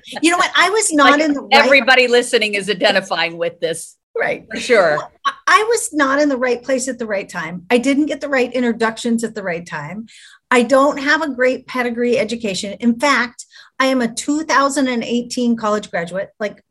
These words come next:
Speaker 1: undergraduate, the first time, that's it. Um, and so I was in this place where I was like, "I don't know what to do." And I kind of feel like a loser. And so I started to write, and I started to be really honest about,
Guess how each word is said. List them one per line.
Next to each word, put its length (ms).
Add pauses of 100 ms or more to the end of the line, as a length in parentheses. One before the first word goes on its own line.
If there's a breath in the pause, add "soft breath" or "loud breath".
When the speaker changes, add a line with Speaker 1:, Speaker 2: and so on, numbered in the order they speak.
Speaker 1:
undergraduate, 680
the 60
first 340
time, 420
that's 320
it. 240 (840 soft breath)
Um, 260
and 160
so 220
I 160
was 160
in 160
this 180
place 340
where 140
I 160
was 160
like, 260
"I 100
don't 100
know 80
what 180
to 80
do." 200
And 100
I 60
kind 260
of 80
feel 100
like 160
a 60
loser. 380 (540 soft breath)
And 200
so 360
I 120
started 460
to 140
write, 380
and 100
I 80
started 500
to 100
be 280
really 520
honest 560
about, 460